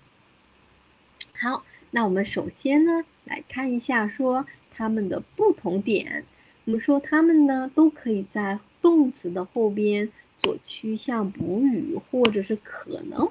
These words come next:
补语，但是呢，它们表示的意义是不同的。那其实从出来和起来这两个词的意义上，我们也能够有所区分。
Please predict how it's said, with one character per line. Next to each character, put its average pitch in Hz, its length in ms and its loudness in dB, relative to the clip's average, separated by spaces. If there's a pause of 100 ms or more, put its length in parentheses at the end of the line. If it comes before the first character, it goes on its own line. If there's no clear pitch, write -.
(100)
补 320 180 -4
语， - 220 -6 (400)
但 220 260 -2
是 294 300 0
呢， 220 260 0 (140)
它 - 140 -6
们 170 220 -2
表 - 260 -8
示 185 180 -6
的 175 80 -4
意 254 160 -6
义 269 600 2
是 - 160 -8
不 - 180 -8
同 156 280 -6
的。 110 160 -4 (540)
那 208 100 -2
其 254 240 -2
实 302 140 6
从 226 260 -2
出 302 280 6
来 226 360 2 (320)
和 208 120 -2
起 - 340 -8
来 - 340 -4
这 277 140 2
两 226 240 -4
个 190 120 -6
词 - 640 -8 (260)
的 - 80 0
意 311 380 4
义 220 80 2
上， 190 380 -8
我 180 140 -8
们 190 240 -4
也 202 100 -2
能 190 280 -6
够 320 280 6
有 151 240 -2
所 - 200 -8 (100)
区 - 180 -18 (100)
分。 - 180 -10